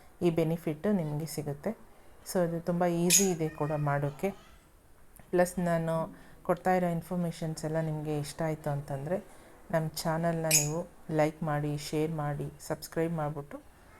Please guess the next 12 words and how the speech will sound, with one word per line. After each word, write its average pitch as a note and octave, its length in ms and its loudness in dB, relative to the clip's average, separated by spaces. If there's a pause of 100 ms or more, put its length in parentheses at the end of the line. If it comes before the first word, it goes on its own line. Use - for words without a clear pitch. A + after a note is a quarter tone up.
(240)
ಅಲ್ಲಿ D#3+ 180 -4
ಬೆಲ್ E3 220 0
ಐಕಾನ್ನ E3 480 0
ಟ್ಯಾಪ್ D3 300 0
ಮಾಡೋದ್ರಿಂದ D3 580 -2 (340)
ನಾವು D3+ 180 2
ನೆಕ್ಸ್ಟ್ F3 420 4
ಮಾಡೋ E3 300 2
ವಿಡಿಯೋ D#3 380 0 (520)
ಮೊದಲೇ E3+ 300 0
ನಿಮಗೆ D3 380 -2
ಬರುತ್ತೆ. C3+ 540 -4